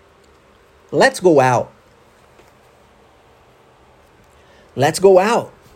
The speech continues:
"Let's go out".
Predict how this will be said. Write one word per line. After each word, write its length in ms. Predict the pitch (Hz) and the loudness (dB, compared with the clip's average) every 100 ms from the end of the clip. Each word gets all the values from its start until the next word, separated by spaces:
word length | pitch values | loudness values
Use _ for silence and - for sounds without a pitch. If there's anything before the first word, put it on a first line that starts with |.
| _ _ _ _ _ _ _ _ _ _ _ _ _ _ _ _ _ _ _ _ _ _ _ _ _ _ _ _ _ - | _ _ _ _ _ _ _ _ _ _ _ _ _ _ _ _ _ _ _ _ _ _ _ _ _ _ _ _ _ -4
"Let's 260 | 123 127 | -2 0
go 200 | 156 170 | 2 4
out". 280 | 202 247 143 | 4 0 -4